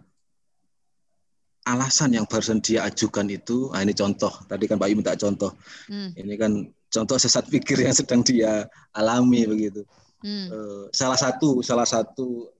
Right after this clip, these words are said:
Speaker 1: contoh sesat pikir itu kan, eh, generalisasi ya.
Speaker 2: Hmm.
Speaker 1: Bahwa ketika, ketika dia menemui teman-temannya di satu lingkungan R T ini semua pegang H P, maka dia menyimpulkan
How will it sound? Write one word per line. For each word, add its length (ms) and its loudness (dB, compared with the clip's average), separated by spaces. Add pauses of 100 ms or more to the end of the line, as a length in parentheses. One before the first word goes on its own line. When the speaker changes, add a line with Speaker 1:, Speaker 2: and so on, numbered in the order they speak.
Speaker 1:
contoh 240 -6
sesat 480 -6
pikir 400 -12
itu 160 -20
kan, 240 -4 (400)
eh, 360 -14 (280)
generalisasi 800 0
ya. 80 -16 (320)
Speaker 2:
Hmm. 240 -4 (400)
Speaker 1:
Bahwa 480 -16
ketika, 560 -6 (320)
ketika 480 -12
dia 400 -4 (260)
menemui 560 4
teman-temannya 880 0
di 400 -8 (320)
satu 240 -4
lingkungan 400 -6
R 240 -12
T 160 -8
ini 160 -10
semua 320 -6
pegang 240 -12
H 240 -12
P, 240 -4 (720)
maka 240 -2
dia 400 0 (160)
menyimpulkan 880 0